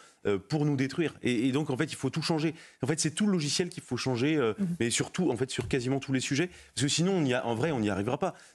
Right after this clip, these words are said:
Speaker 1: Mais on le, on le regrette souvent sur, euh, ce plateau, hein.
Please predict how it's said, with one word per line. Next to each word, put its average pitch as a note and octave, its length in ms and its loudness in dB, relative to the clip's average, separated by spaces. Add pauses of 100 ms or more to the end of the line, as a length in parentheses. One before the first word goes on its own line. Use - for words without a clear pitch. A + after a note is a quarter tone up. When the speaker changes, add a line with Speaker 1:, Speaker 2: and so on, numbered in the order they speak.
Speaker 1:
Mais A#2+ 60 2
on B2 40 2
le, B2 100 2
on A#2+ 200 0
le A2 80 0
regrette B2+ 400 0
souvent C3 320 -2
sur, G#2 240 -2
euh, F#2 120 0
ce F#2+ 140 -6
plateau, D3 320 0
hein. D3+ 100 0